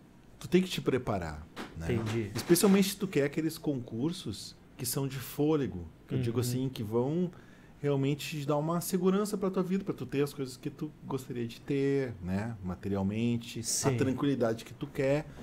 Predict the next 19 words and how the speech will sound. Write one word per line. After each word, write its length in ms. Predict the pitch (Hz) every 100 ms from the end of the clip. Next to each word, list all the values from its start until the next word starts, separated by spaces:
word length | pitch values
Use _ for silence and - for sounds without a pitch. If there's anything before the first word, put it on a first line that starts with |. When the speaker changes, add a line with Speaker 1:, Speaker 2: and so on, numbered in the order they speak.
| - -
Speaker 1:
E 40 | 151
especialmente 640 | - 185 202 170 180 175
no 80 | 151
mundo 240 | 151 160
do 80 | 131
direito, 360 | 127 113 135
o 20 | 175
concurso 420 | 143 117 175 -
vai 120 | 143
te 120 | 143
possibilitar, 840 | - 147 139 127 113 117 131 120 - -
possibilitar 560 | 120 143 127 123 131 139
assinar, 600 | 143 - 175 143 123 120 -
tá? 200 | 82 87 - - - - - - - - -
Que 100 | -
isso 140 | 101 135
eu 20 |
sempre 200 | 139 135
queria. 320 | 170 151 117